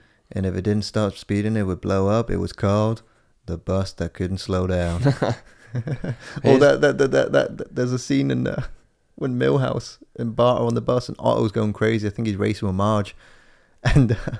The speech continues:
Speaker 1: Milhouse goes, "Wow, it's like Speed two, except on a bus instead of a boat." <laughs> Great line.
Speaker 2: Um,
Speaker 1: That's a great line. But the, so, as you know, I wanna be a s-, I wanna, uh, um, you know, I'm,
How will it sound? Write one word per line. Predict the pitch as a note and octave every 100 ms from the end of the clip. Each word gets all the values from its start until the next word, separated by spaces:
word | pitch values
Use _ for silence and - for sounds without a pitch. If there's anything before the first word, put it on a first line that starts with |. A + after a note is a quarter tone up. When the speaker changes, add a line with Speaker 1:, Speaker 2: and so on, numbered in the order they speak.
| - F#3+
Speaker 1:
Milhouse | C3 C3+ B2 B2 -
goes, | A2 G#2 - - - -
"Wow, | D#3+ G3 G3+ D#3
it's | -
like | D#3 C#3+
Speed | - - E3 -
two, | - G3
except | E3+ - E3 D#3+
on |
a | B2+
bus | - C#3 C3+ F3+
instead | C#3+ - B2+
of |
a | A#2
boat." | G2 D#3+ F3+ C#3+ - - - - -
<laughs> | - B3+ C#4 - - - D4 - - C4+ - - - _ - - - - - -
Great | C3+ B2 A#2+
line. | A#2 A2 A2
Speaker 2:
Um, | G#2+ G2+ G2 G#2 -
Speaker 1:
That's | B2+
a | A2
great | A2 A2
line. | G#2 G2
But | A#2 - - - -
the, | A#2+ - - - -
so, | C#3 B2 F#2 - - - -
as | C#3 - -
you | C3+
know, | A2+
I | - C3+
wanna | C#3 C3
be | A#2+
a | A2
s-, | - - -
I |
wanna, | B2 B2+ A2 _ -
uh, | F#2+ - -
um, | G2+ F#2 F#2 F#2 - _ -
you | - A#2+
know, |
I'm, | F#2 A2+ -